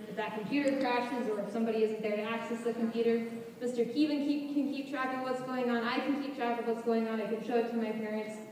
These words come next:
It's been really easy and it's free. Not nearly as, as nice and snazzy as Airtable. I, I use Airtable in other, in other spheres of my life,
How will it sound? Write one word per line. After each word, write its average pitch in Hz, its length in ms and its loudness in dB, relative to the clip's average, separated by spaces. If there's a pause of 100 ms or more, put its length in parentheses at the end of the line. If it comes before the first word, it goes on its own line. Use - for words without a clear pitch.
(320)
It's - 160 -4
been 220 400 0
really 220 220 6 (140)
easy 220 240 0
and 196 120 -4
it's - 60 -6 (140)
free. 233 500 2 (160)
Not 262 340 0
nearly 262 360 4
as, - 180 4
as 220 240 0
nice 220 240 0
and 233 140 -2
snazzy 214 480 -2
as - 20 -2
Airtable. 202 500 -2
I, 196 380 -6
I 208 100 -6
use 208 120 -6
Airtable 202 500 -4
in 190 80 -4
other, 190 380 -6
in 202 80 -8
other 190 180 -4 (100)
spheres 202 240 -4
of 190 120 -6
my 190 140 -6
life, 190 220 -4